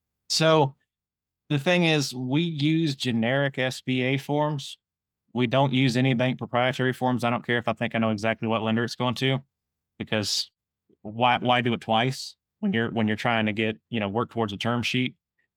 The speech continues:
The quality of your documents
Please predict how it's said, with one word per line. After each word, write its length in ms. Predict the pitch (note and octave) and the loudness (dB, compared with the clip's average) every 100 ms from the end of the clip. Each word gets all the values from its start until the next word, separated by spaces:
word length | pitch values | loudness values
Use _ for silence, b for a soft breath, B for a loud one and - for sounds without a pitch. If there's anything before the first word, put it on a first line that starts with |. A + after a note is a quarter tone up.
| _ _ _ _ | _ _ _ _
The 80 | A#2+ | -8
quality 1080 | - - - A2 A#2 C3+ F3 G3+ - G3+ - | -8 -12 -12 0 4 4 4 0 -4 -6 -2
of 240 | C3 C#3 A#2 | 0 2 2
your 140 | B2+ | 0
documents 800 | A2 A2+ B2+ C3+ C#3+ C#3 C3+ - | 2 2 2 0 -2 0 -2 -6